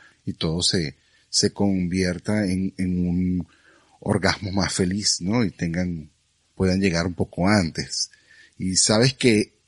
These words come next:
es lo que te gusta, porque ya lo has probado, ya empiezas así como, bueno, darme por aquí, tócame por allá, ta, ta, ta, ta, porque ya tú sabes cuáles son los movimientos que te gustaría, las velocidades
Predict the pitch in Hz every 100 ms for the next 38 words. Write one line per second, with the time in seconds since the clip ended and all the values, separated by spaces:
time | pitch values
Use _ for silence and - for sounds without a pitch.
0 | - 120 123 143 139 104 90 92 135 139
1 | - - 160 165 - _ - _ 98 98
2 | 87 92 107 - 117 131 143 143 135 135
3 | 131 107 87 92 - 113 110 - - -
4 | 107 92 101 92 78 - _ - 80 90
5 | 101 90 90 127 123 120 98 92 90 90
6 | 90 113 120 117 113 95 - 104 107 120
7 | 110 110 87 - 92 139 135 135 135 -
8 | - - 92 95 104 104 104 95 92 95
9 | 92 110 113 92 90 - - 104 110 107
10 | 90 87 82 76 76 98 104 101